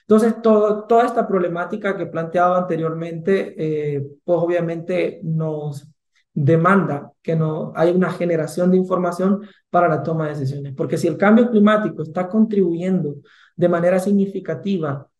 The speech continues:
en el detrimento del estado de salud de la población, entonces hay que tomar una decisión, hay que hacer un, un cambio, eh, que pueda contribuir a,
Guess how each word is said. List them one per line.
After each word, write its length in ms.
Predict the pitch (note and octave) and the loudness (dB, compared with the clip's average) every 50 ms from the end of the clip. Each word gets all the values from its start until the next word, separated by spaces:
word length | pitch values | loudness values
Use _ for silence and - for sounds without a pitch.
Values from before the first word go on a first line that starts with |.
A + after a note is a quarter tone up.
| _ _ _ | _ _ _
en 120 | - E3 | -2 0
el 80 | E3 E3 | 0 0
detrimento 560 | E3+ D#3+ - E3 D#3+ D#3 E3 F#3 F#3+ F#3 G3 | 0 -2 -2 -2 -2 -2 0 0 0 0 -2
del 80 | F#3 F3 | -2 -4
estado 260 | E3 - - F3+ F3+ | -4 -2 0 0 0
de 60 | F3+ | 0
salud 200 | F3+ F3 F3+ F#3 | 0 -2 -2 -2
de 80 | F#3 F3 | -2 -4
la 140 | E3+ D#3+ - | -4 -4 -6
población, 380 | E3 D#3 D3+ D3+ - G3+ G#3+ | -6 -6 -6 -2 -2 0 0
entonces 520 | G3 E3+ - F3+ F3+ F3+ G3 G3+ G3 - - - _ _ _ _ _ _ | 0 0 -2 -4 -4 -2 -4 -4 -4 -6 -12 -20 _ _ _ _ _ _
hay 140 | F3 F3 F3 | -4 -2 -2
que 120 | F3 F#3+ | -2 -6
tomar 440 | - - D#3 D3+ D#3+ F3+ G#3 A3 F#3+ | -6 -6 -8 -4 0 0 0 0 0
una 160 | E3+ D#3+ D3+ | -2 -4 -6
decisión, 400 | C#3+ C#3 C#3+ C3+ C#3+ C#3 C#3 - - | -8 -8 -8 -8 -8 -8 -8 -8 -6
hay 160 | - E3 D#3+ | -6 -6 -2
que 100 | - F3+ | -2 -4
hacer 380 | E3 - F#3+ G3 F#3+ F#3+ F#3+ - - - _ _ _ _ _ _ _ _ _ _ | -2 0 -2 0 0 0 -2 -4 -12 -20 _ _ _ _ _ _ _ _ _ _
un, 300 | G3 E3 E3 D#3+ D#3+ D#3+ | -2 2 2 2 0 0
un 220 | - F3+ F3+ F3 F3 | -2 -2 -2 0 0
cambio, 560 | - F#3 F#3 F3 D#3 C#3 C3 C3+ C3 C3 C3 - - _ _ _ _ | 2 4 4 4 2 0 0 -2 -2 -2 -4 -8 -14 _ _ _ _
eh, 720 | - D#3 D#3 D3+ D3+ D3+ D3 D3 C#3+ C#3+ C#3 C#3 C#3 C#3 C3+ C3+ C3 C3 - _ _ _ _ _ _ _ _ _ _ _ _ _ _ _ _ | -2 0 0 2 2 0 0 0 2 2 2 2 2 2 2 0 0 -2 -6 _ _ _ _ _ _ _ _ _ _ _ _ _ _ _ _
que 80 | - | -8
pueda 300 | C3+ C#3 E3 D#3+ D#3+ E3 | -4 -2 2 2 2 2
contribuir 800 | E3 G3 G3+ G3 G#3+ A3 G#3 G3 F3 F3+ F#3 G3+ A#3 C4 - - - | 2 0 0 2 2 0 0 0 0 -2 -2 -2 -4 -6 -8 -8 -8
a, 840 | F#3 F3 E3 E3 D#3+ D#3 D3+ D3+ D#3 D#3+ D#3+ D3+ D3+ D3 D3 C#3 C#3+ | -6 -4 -2 -2 -2 -2 -4 -6 -8 -8 -6 -6 -6 -6 -6 -6 -6